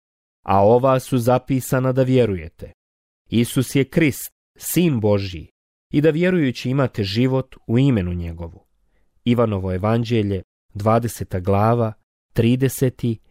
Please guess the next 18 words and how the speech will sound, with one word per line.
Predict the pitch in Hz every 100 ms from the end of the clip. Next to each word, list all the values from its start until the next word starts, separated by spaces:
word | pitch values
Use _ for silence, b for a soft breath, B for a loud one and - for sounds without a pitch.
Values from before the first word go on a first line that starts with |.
| _
i | -
trideset | 110 123 131 127 - 127 -
prvi | 117 90
stih. | 87 - 82 - _ _ _ _ _ _ _ _ _ -
„Tko | -
vjeruje | 131 147 175 165
u | 147
Sina | 139 - 175 147 95
ima | 107 117
vječni | 117 123 - 120
život, | 107 120 120 98 - - _ _
a | 113
tko | - 156
neće | 143 165 143 117
da | 104
vjeruje | 101 117 123 110
u | 98
Sina, | 98 - 120 127 127